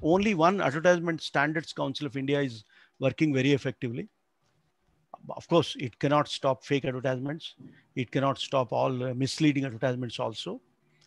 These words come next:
There is a need for a very strong law for preventing misleading advertisements. But yet, within the limits, effectively working private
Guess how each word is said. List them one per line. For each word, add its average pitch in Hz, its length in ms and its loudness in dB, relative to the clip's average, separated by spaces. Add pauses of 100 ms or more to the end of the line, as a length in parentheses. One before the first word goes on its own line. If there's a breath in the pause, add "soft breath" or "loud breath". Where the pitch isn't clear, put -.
(140)
There 131 120 0
is 123 80 0
a 135 60 2
need 151 280 4
for 165 160 2
a 143 80 2
very 143 220 2
strong 151 400 0
law 139 280 0
for 123 260 -4 (380 soft breath)
preventing 139 460 2
misleading 135 420 0
advertisements. 120 680 -6 (580 soft breath)
But 202 180 2
yet, 196 320 6 (160)
within 254 360 6
the 233 140 6
limits, 185 560 4 (1200)
effectively 208 840 0 (340)
working 151 560 0 (580)
private 143 420 2